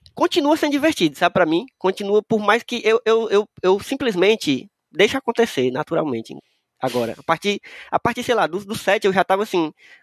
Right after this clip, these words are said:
"Véi, eu só vou ver isso, eu quero ver no cinema, se possível, na maior tela possível,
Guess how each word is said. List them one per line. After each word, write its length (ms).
"Véi, 300
eu 160
só 200
vou 180
ver 240
isso, 280
eu 40
quero 160
ver 140
no 80
cinema, 480
se 100
possível, 480
na 140
maior 280
tela 200
possível, 440